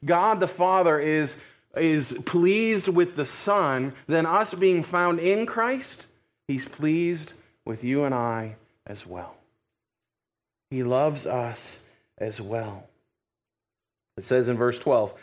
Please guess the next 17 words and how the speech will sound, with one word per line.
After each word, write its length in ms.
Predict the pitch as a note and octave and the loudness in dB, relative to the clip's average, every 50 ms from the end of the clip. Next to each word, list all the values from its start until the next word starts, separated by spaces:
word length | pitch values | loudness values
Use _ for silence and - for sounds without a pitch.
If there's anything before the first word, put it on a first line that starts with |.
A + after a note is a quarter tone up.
| - - _ _ - | -20 -20 _ _ 0
"Immediately 580 | D3+ D#3 E3 F3+ G3 F#3 E3 D3 A#2+ A#2+ B2+ | 2 4 4 4 6 4 4 4 4 2 2
the 100 | B2 A2 | 2 0
Spirit 440 | - - - - F3 F3 E3 C#3+ A#2+ | -2 -6 0 2 4 4 4 2 0
drove 360 | A2+ C3+ D3 D#3+ F3 F3 D3+ C#3 | 0 2 2 4 4 2 2 0
him 180 | C3+ B2 B2 | 0 0 0
into 260 | B2+ C3+ D3 D3 D3 C#3 | 0 0 -2 0 0 0
the 120 | A#2+ A#2+ | 0 2
wilderness, 680 | A#2 B2 C#3 D3+ D3+ C3 A#2 G#2 G#2 G#2 G#2 - - - - - - - _ D3 | 2 2 2 2 2 2 0 0 -2 -4 -6 -10 -14 -16 -18 -20 -20 -10 _ -2
and 100 | D3+ D#3 | 0 2
he 120 | D#3 D#3 | 2 2
was 200 | D#3 D#3 C3 A#2 | 2 2 0 0
there 260 | C3 E3+ F#3+ G3 G3 | 2 2 4 4 4
in 120 | F#3 E3+ D#3 | 2 4 4
the 80 | C#3+ | 4
wilderness 560 | C#3 C#3+ C#3 C#3 B2 B2+ B2+ B2+ B2+ A#2+ - | 4 4 2 4 4 2 2 2 2 0 -2
forty 360 | - - D#3 D3 C#3+ C#3+ C#3+ C3+ | -4 0 0 2 4 4 2 4
days, 600 | C3+ D3 D3+ C#3+ B2+ A2+ G2+ G2 G2 - - | 4 4 4 4 2 2 -2 -4 -10 -14 -16